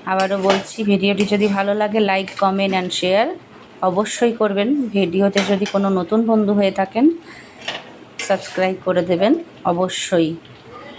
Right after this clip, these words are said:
দেখুন, আমি একটি কাচের বাটিতে বলে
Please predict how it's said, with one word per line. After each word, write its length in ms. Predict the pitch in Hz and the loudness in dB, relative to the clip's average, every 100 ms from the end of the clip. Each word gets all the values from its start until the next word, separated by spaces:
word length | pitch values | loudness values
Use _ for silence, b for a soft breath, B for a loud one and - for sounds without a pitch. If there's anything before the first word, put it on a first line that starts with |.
| - - - - - - - - - - - - | -18 -18 -20 -20 -18 -18 -18 -16 -14 -16 -12 -2
দেখুন, 320 | 185 170 185 | -2 0 0
আমি 260 | 180 196 381 - - - - - | 2 2 0 -2 -14 -20 -16 -8
একটি 480 | 175 - 185 190 196 B B - | -8 -4 -2 0 -2 B B -6
কাচের 380 | 190 190 240 233 | -4 -2 -2 0
বাটিতে 460 | 226 220 220 214 | 0 2 0 0
বলে 360 | 190 196 202 | 0 2 2